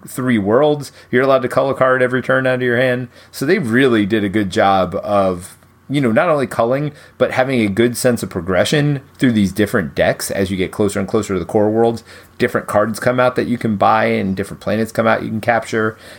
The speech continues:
And they used an action point system and an energy system. And it's a little more complicated probably than I would like it to be, but it's still a ton of fun, and I think they do some things really well in that one. So,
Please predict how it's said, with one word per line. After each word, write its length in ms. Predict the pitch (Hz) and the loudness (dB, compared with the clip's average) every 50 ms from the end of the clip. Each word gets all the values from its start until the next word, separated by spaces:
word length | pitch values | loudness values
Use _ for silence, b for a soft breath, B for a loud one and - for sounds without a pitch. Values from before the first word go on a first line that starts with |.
| B | B
And 160 | - 113 110 | 2 2 4
they 60 | 110 107 | 4 4
used 340 | 107 107 110 110 98 - | 4 4 2 2 0 -2
an 80 | 98 90 | -6 -6
action 340 | - 123 131 131 - - 123 | -2 -2 -2 0 0 -2 -2
point 240 | 117 - 123 117 113 | 0 0 0 0 0
system 560 | - - 123 - - - 123 120 120 120 120 | -2 -2 -2 -2 0 0 2 2 4 2 2
and 160 | 113 95 87 | 2 0 0
an 60 | 87 85 | -2 -2
energy 440 | 78 127 131 127 120 110 110 117 | -2 0 0 0 0 0 -2 -4
system. 480 | 107 - 123 120 - - 123 117 113 117 B B B B B B B B B B _ - | -2 -2 -4 -4 -2 -2 0 0 0 -2 B B B B B B B B B B _ -6
And 120 | - 240 254 | -2 0 0
it's 100 | 254 - | 0 -2
a 60 | 302 | -2
little 180 | 269 285 294 285 | 0 2 2 2
more 180 | 269 240 185 | 4 2 2
complicated 720 | - - 107 107 - 139 - 156 156 151 156 160 143 127 | 2 0 -2 -2 -2 -2 0 0 2 2 2 0 -2 -4
probably 640 | - - 110 113 127 143 139 139 139 135 131 131 127 | -4 -2 -2 0 0 -2 -2 -2 0 2 2 0 0
than 220 | 113 107 110 110 | 0 0 0 0
I 60 | 107 107 | 0 0
would 180 | 98 95 92 | 0 -2 -2
like 200 | 101 107 123 - | 0 -2 0 0
it 120 | 180 170 - | -2 -4 -4
to 80 | - | -6
be, 340 | 170 185 190 196 202 208 196 b b b b b - | -6 -4 -2 -2 -2 -4 -6 b b b b b 0
but 220 | 226 214 190 - - | 2 2 2 0 -4
it's 160 | 190 190 - | -8 -8 -8
still 400 | - - 247 226 220 214 - - | -4 -2 0 2 2 2 2 0
a 80 | 131 131 | 0 -2
ton 240 | - 147 143 127 | 0 0 0 0
of 80 | 123 - | -2 -2
fun, 240 | - 113 104 104 107 | -2 -2 0 0 0
and 120 | 107 104 | -2 -2
I 80 | 107 110 | -2 -4
think 220 | 107 - 123 107 | -2 -4 -4 -4
they 80 | 113 107 | -2 -2
do 140 | 98 107 101 | -2 -2 -4
some 180 | - - 95 | -4 -6 -8
things 300 | 92 101 92 90 90 87 | -6 -6 -6 -6 -6 -6
really 260 | 90 92 87 87 85 | -6 -6 -6 -6 -6
well 260 | 85 82 78 78 76 69 | -6 -6 -6 -6 -8 -8
in 100 | 78 82 | -10 -10
that 200 | 76 71 60 58 | -10 -10 -10 -12
one. 180 | 85 87 90 | -12 -14 -14
So, 380 | - - - 92 92 90 92 | -14 -10 -8 -6 -4 -4 -4